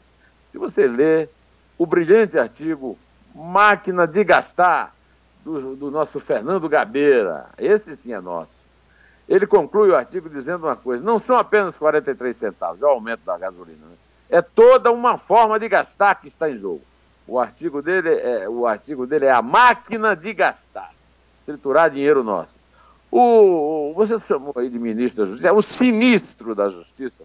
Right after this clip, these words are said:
Torquato Jardim, admitiu ontem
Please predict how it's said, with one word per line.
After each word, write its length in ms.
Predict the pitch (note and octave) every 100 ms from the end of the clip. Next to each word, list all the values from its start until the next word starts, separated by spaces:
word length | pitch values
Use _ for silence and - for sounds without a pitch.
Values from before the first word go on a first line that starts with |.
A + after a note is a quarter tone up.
| _
Torquato 520 | F#2+ - - D2+ -
Jardim, 440 | G2 F#2 C3 B2+ - _ _ _ _ _ _
admitiu 720 | - E3 F3+ C#3 C3+ F3+ G3
ontem 500 | D3 F3 - -